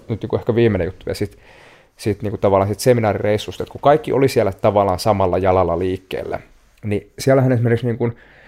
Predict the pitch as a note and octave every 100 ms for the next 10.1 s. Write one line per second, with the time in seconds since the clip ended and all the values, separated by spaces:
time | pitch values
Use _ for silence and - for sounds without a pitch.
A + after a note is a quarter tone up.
0 | - _ - D3+ E3+ C3 A2 G2 C3 A2
1 | G#2 G2+ G2+ G2 G#2+ A2+ G#2+ G2 F#2 G2
2 | F2+ - - C#3+ B2 A#2+ A2 E2 - -
3 | F2+ - - - B2+ C3 B2+ D3+ B2+ G2+
4 | G#2 A2+ - D3+ D#3 - G#3 F3+ F3+ E3
5 | A2 A2+ - D#2 - - - F2 F#2+ -
6 | - - - - - _ _ - - -
7 | C3 D3 C#3+ D3 - _ _ _ _ _
8 | _ - B2+ C#3+ F3 - E3 C3+ B2 E3+
9 | D#3+ D3+ - G#2 G#2+ G2 F2 - F#2 F2+
10 | F2+